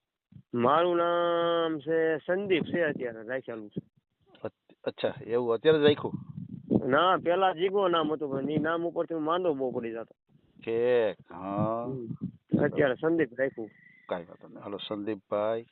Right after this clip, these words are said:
Speaker 1: સંદીપભાઈ મકવાણા.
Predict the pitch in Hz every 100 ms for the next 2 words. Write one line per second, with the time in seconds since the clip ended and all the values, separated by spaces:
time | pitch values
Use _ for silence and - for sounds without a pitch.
0 | - - _ _ _ - _ - - -
1 | - - - - - - - 1077 - -
2 | - - - - - - 170 160 165 156
3 | 127 147 156 175 156 135 113